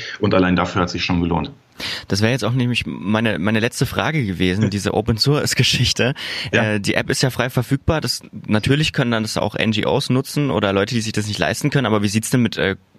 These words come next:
Speaker 2: anderen konkurrierenden Parteien aus? Kann man sich ja jetzt auch nicht dagegen, äh, wehren, dann sozusagen, dass die das mit anwenden, verwenden, wenn das funktioniert.
Speaker 1: Also ich werd's mal in Futur formulieren, die App wird frei verwendbar sein, weil, äh, der Quellcode ist noch nicht offengelegt.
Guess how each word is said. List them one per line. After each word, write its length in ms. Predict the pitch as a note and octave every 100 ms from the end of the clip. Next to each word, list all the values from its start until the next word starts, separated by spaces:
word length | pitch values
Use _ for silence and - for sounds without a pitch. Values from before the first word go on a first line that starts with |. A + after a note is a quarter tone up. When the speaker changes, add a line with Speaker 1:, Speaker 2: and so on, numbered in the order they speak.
| -
Speaker 2:
anderen 380 | A2 D3 A#2+ A2+
konkurrierenden 500 | A2+ A2 G#2+ G2 F#2
Parteien 400 | F2+ G#2+ C3 -
aus? 320 | F#2+ - - -
Kann 120 | G#2+
man 120 | G#2
sich 100 | G2
ja 80 | A2
jetzt 180 | F#2+ -
auch 80 | A2
nicht 200 | B2 A2+
dagegen, 400 | G#2+ G#2 A2 A2 - - - - -
äh, 160 | - G#2
wehren, 300 | F#2+ G2+ B2
dann 140 | A2+ A2
sozusagen, 480 | - G2+ F#2 G#2+
dass 120 | A2 -
die 100 | A#2
das 160 | A2
mit 140 | G2 -
anwenden, 560 | F#2 F2 E2 F2 F2+ -
verwenden, 380 | F2 F2 D#2+ F2+
wenn 80 | F#2
das 120 | -
funktioniert. 560 | F#2 - F2+ E2+ - - _ _ _ _ _ -
Speaker 1:
Also 180 | F#2 G2
ich 160 | F2+
werd's 180 | G2 -
mal 120 | G#2
in 100 | E2+
Futur 340 | - C#3 C#3 F#2
formulieren, 500 | F2+ F2 F2 G2 G2
die 320 | F2+ F2+ -
App 280 | G2+ - F2+
wird 240 | G2 - -
frei 240 | - F2
verwendbar 520 | F2 E2 E2 E2 D2
sein, 420 | D2 D2 G#2+ F3+ - -
weil, 320 | F2 F2+ F#2
äh, 140 | F2
der 100 | F2
Quellcode 400 | D#2+ F2+ F#2+ G2
ist 100 | E2+
noch 120 | F2 F2
nicht 140 | F2
offengelegt. 540 | - A2+ A2+ A#2+ A#2